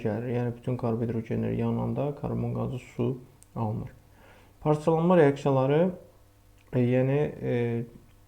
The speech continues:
yenidən siklo-, sikloheksan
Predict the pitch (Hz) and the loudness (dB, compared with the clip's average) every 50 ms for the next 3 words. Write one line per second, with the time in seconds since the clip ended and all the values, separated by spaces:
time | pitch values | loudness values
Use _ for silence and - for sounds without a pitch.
0 | _ - - - - - - 127 123 120 123 - - 123 120 120 - - - - | _ -20 -20 -20 -12 -4 -2 0 2 2 0 2 0 0 0 0 -4 -6 -12 -6
1 | - 123 117 - 123 - _ _ _ _ _ _ _ _ _ _ _ _ _ - | -6 -6 -4 -4 -6 -6 _ _ _ _ _ _ _ _ _ _ _ _ _ -20
2 | _ _ _ _ _ _ _ _ _ _ _ _ - - - - - - - - | _ _ _ _ _ _ _ _ _ _ _ _ -20 -20 -20 -20 -20 -20 -20 -20
3 | - - - - - - - 131 - - 131 127 127 123 123 - - 131 131 139 | -20 -20 -20 -20 -16 -8 -6 -4 0 2 2 4 4 2 0 0 -2 0 0 2
4 | 147 165 | 2 0